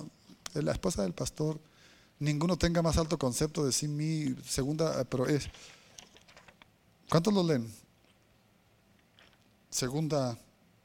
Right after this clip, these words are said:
Filipenses, está en inglés, Filipenses dos tres. "Ninguno tenga más alto concepto de sí mismo, sino que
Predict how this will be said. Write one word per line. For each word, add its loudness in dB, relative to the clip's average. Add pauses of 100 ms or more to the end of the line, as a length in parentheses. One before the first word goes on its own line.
(140)
Filipenses, 0
está -4
en -2
inglés, -2
Filipenses -4
dos -6
tres. -4
"Ninguno 2
tenga 2
más 2
alto 0
concepto -2 (320)
de -4
sí -2
mismo, -2
sino -4
que -6